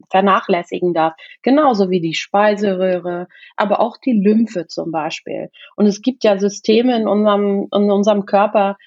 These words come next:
die brauchen auch da, die, eine gu-, eine gute Funktion des Zwerchfells, weil sie davon abhängig sind, dass sie zum Beispiel das venöse Blut auch wieder zurücktransportiert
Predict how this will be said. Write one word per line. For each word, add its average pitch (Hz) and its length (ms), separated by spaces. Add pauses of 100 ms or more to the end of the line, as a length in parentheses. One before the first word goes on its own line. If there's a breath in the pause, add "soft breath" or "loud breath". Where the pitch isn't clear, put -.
(240 loud breath)
die 190 120
brauchen 175 880
auch 175 300
da, 175 200
die, 170 220
eine 190 160
gu-, 208 220
eine 180 260
gute 311 340
Funktion 214 840
des 185 160
Zwerchfells, 240 960 (480 loud breath)
weil 196 320
sie 226 80
davon 202 320
abhängig 240 680
sind, 226 400
dass 214 280
sie 220 220 (500)
zum 214 160
Beispiel 208 320
das 208 180
venöse 214 460
Blut 208 300
auch - 200
wieder 208 240
zurücktransportiert - 1300